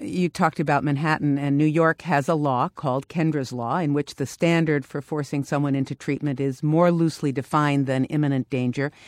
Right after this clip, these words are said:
In two thousand and five, the New York State Office of Mental Health released the results of a study that said people who were ordered into treatment committed fewer crimes, were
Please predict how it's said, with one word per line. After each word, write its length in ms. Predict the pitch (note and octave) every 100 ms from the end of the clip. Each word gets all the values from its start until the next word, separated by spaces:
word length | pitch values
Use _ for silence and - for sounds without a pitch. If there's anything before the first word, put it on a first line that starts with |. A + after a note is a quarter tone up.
| - - -
In 160 | - G3
two 160 | - C4
thousand 360 | B3 A3 G3
and 120 | D#3+
five, 500 | D3 F3 F3 F3+ E3+
the 100 | D#3+
New 120 | D#3 E3+
York 280 | F3 D#3
State 260 | - E3+ D#3+
Office 460 | D#3 D#3+ - E3+ -
of 80 | D3
Mental 380 | D3+ D#3 D3
Health 400 | D3 D3 D3 -
released 640 | D#3+ D#3 D#3+ F#3+ F#3+ - -
the 100 | D3
results 680 | D3 C#3 C#3+ B2+ - -
of 380 | - D3 C#3 C3 -
a 80 | D3
study 420 | - D#3+ D3 D3
that 240 | C#3+ -
said 340 | - D#3 C#3 - - _
people 300 | - G#3+ F#3+
who 120 | E3+ F3+
were 220 | D#3 -
ordered 420 | E3+ G3+ F#3 D#3+
into 260 | - D3+ D#3
treatment 480 | - D#3 - C#3+ -
committed 400 | D#3 D3+ D3 C3+
fewer 300 | - C#3 B2
crimes, 580 | - E3+ D3+ A#2+ A#2+ -
were 160 | B2+